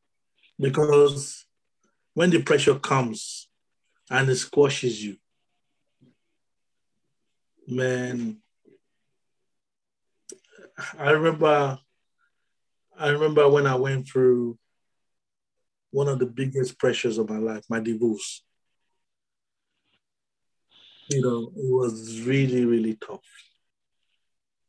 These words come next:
And the, after everything was said and done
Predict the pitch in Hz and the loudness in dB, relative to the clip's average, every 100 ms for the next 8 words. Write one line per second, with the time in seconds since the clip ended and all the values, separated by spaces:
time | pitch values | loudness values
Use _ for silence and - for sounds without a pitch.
0 | _ _ _ _ _ _ _ _ _ _ | _ _ _ _ _ _ _ _ _ _
1 | _ _ _ 143 139 139 139 123 - - | _ _ _ -4 0 0 0 -4 -10 -20
2 | _ _ _ _ _ _ _ _ _ _ | _ _ _ _ _ _ _ _ _ _
3 | _ _ _ _ - 143 143 139 _ _ | _ _ _ _ -16 -2 -2 -2 _ _
4 | - 190 - 202 185 165 160 160 143 135 | 0 0 2 2 4 2 2 4 4 4
5 | 151 143 131 123 123 135 120 | 2 2 0 -4 -4 -2 -2